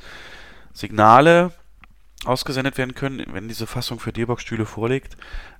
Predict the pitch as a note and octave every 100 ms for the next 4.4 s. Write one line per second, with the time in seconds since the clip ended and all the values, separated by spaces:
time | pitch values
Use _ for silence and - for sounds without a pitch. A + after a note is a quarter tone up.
0 | - G2+ G#2 G2+ - - G#2 G#2+ - -
1 | A2+ A#2+ G2+ G#2 G#2+ A2 - G2 G2+ F#2+
2 | - G#2 D3 - F3 - A2+ - C3+ -
3 | - A2 - A2+ A2 F#2+ F2+ G2 - G2
4 | A2 - G#2+